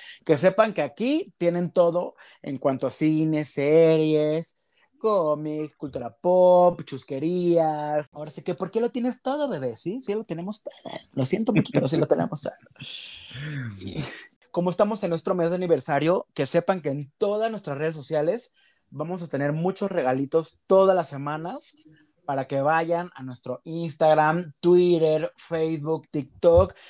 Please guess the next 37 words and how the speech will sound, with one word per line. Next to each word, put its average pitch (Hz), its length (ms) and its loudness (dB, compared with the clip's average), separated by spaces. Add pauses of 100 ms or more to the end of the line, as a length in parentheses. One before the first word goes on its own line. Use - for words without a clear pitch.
(140)
Si - 140 -10
nos 185 120 -2
buscan 208 240 -8
como 170 200 -8
Sala 185 260 -4
Llena, 185 400 -6
estamos 180 460 -8
en 156 280 -12
todos 190 440 -2
lados. 113 360 -4
Entonces 151 360 -4
no 165 180 2
es 160 80 2
muy 156 160 -2
difícil 147 300 -6
que 139 100 -2
nos 131 120 -2
encuentren 190 540 2 (400)
y 147 60 2
va 151 80 8
a 160 40 6
haber 170 120 6
regalos 165 460 0
para 127 340 -6
celebrar 131 400 -8
con 165 160 -8
ustedes 139 380 -4
este 156 180 -2
mes 175 280 0
de 233 60 2
aniversario 156 800 0 (440)
porque 131 640 -2
queremos 156 360 4
llegar 156 400 2 (220)
a 131 100 -8
los 123 160 -6
cien, 147 580 -6